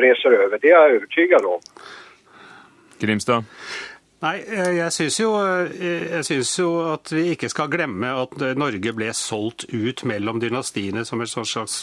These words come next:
Speaker 3: forlatt, eh, panteobjekt i atten fjorten, og at dette her dreier seg om en, at Norge ble til i en opposisjon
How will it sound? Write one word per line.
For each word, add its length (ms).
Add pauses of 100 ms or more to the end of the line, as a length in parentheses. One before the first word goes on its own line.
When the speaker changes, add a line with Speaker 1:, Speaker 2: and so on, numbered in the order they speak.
Speaker 3:
forlatt, 480
eh, 80
panteobjekt 800
i 80
atten 180
fjorten, 380
og 140
at 80
dette 180
her 160
dreier 320
seg 160
om 240
en, 160 (380)
at 180
Norge 320
ble 80
til 240
i 80
en 80
opposisjon 720